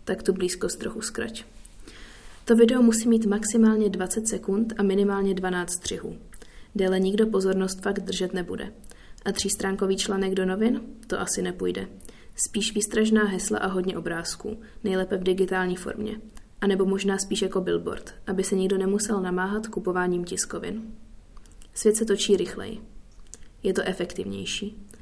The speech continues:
Méně času a více zisku. Je to přeci skvělé, že vlaky nahradila auta. Prožitek a krásu, jež přichází s cestováním vlakem,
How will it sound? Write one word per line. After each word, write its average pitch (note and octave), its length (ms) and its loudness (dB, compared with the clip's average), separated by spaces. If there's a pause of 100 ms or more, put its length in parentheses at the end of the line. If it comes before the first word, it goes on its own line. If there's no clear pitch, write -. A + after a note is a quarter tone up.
(220)
Méně F3+ 240 0
času G#3 400 -2
a G3+ 40 2
více F#3 280 2
zisku. - 420 -4 (600)
Je G#3+ 80 4
to A3 100 4
přeci A3+ 260 0
skvělé, E3+ 480 -2
že F3 120 0
vlaky F3 280 -2
nahradila F3 480 -2
auta. - 400 -8 (480)
Prožitek G#3+ 440 6
a A3+ 80 -2
krásu, F#3 440 -2
jež F#3+ 140 2
přichází G3+ 480 -2
s G3+ 40 -2
cestováním G3 580 0
vlakem, F#3+ 460 -4